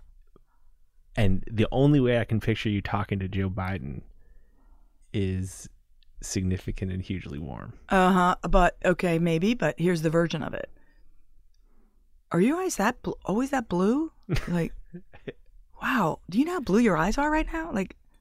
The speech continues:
Speaker 2: I don't know if it's your shirt or if it's your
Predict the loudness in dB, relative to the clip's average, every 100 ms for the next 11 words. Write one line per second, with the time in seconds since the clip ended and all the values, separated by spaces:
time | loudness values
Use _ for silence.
0 | 0 2 4 2 2 -2 6 8 8 6
1 | 4 -4 -12 -14 -16 -20 -18 0 6 6
2 | 4 -2 2 2 2